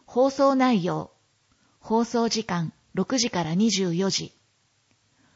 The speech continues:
番組、曜日、時間の順に読みます。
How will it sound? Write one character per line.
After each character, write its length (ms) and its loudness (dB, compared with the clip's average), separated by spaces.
番 260 2
組、 440 2
曜 300 4
日、 280 -4
時 160 -4
間 300 2
の 100 4
順 260 4
に 120 6
読 120 2
み 140 2
ま 160 0
す。 240 -18